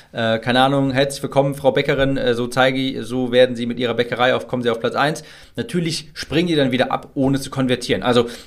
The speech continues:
es kann sein, dass du einfach zu viele ungewollte Klicks erzeugst.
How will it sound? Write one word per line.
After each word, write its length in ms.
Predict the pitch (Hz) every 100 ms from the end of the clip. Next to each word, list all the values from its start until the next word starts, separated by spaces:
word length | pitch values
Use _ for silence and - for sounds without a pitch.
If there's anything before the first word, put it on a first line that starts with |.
| -
es 140 | 143
kann 200 | - 180
sein, 160 | 160 151
dass 120 | 139
du 60 | 131
einfach 240 | 147 139
zu 260 | - 202 226
viele 400 | - 110 95 - - _ -
ungewollte 960 | 196 233 240 202 127 117 120 127 123 - - -
Klicks 360 | 147 147 -
erzeugst. 680 | - 98 - - - - -